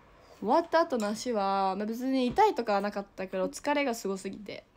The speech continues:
そう、めっちゃ疲れます。そう、やっぱりまだ、終わった後、「うわ、疲れた」って足がなる。でも、まあ、特に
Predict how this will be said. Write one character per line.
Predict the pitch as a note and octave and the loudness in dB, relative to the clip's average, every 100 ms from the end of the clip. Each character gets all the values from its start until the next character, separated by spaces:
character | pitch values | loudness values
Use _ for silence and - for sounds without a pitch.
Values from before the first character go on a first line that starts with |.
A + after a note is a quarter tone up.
| _ - _ - - - - _ _ | _ -20 _ -20 -20 -20 -20 _ _
そ | - G3 | -12 -6
う、 | |
め | F#3+ | -4
っ | F#3+ | -6
ち | - | -10
ゃ | C4+ | -12
疲 | - B3+ | -4 -2
れ | B3 | 0
ま | A#3+ | -2
す。 | A#3 - - - _ _ - | -6 -16 -20 -20 _ _ -20
そ | - - - - | -16 -12 -12 -10
う、 | |
や | - | -14
っ | |
ぱ | - - | -12 -10
り | |
ま | - - | -10 -10
だ、 | - _ _ _ _ _ - - _ | -14 _ _ _ _ _ -20 -20 _
終 | - G#3+ | -4 -2
わ | |
っ | C4 | 0
た | D4 | -2
後、 | C4 | 0
「う | A#3+ | 0
わ、 | B3 | 0
疲 | - | -4
れ | - | -8
た」 | - | -10
っ | - - _ - | -12 -18 _ -6
て | |
足 | G3+ G#3 - | -4 -4 -6
が | - A3 | -10 -14
な | F#3+ | -14
る。 | - - _ _ _ - - _ | -14 -20 _ _ _ -20 -20 _
で | D4+ | 0
も、 | A#3+ | 2
ま | G3+ G3 E3+ - | 0 -2 -4 -10
あ、 | _ _ _ - | _ _ _ -14
特 | C#4 C#4 A3 | -10 -4 -4
に | D#3+ | -4